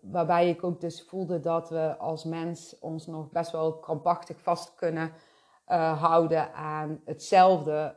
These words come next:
waarvan we weten dat het totaal niet, eh, helpend is en alleen maar gedoe oplevert. En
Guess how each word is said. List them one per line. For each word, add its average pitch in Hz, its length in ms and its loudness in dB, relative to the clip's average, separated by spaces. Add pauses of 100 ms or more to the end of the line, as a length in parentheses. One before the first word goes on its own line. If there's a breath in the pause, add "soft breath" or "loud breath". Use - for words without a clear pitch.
waarvan 151 480 -12
we 147 220 -6 (400 loud breath)
weten 175 540 2
dat 160 180 -8
het 156 160 -10
totaal 156 560 -6
niet, 151 440 -8
eh, 143 320 -8
helpend 165 520 2
is - 380 -14
en 143 340 -10
alleen 147 240 -2
maar 147 160 -6
gedoe 151 280 -2
oplevert. 135 720 -6
En 139 300 -8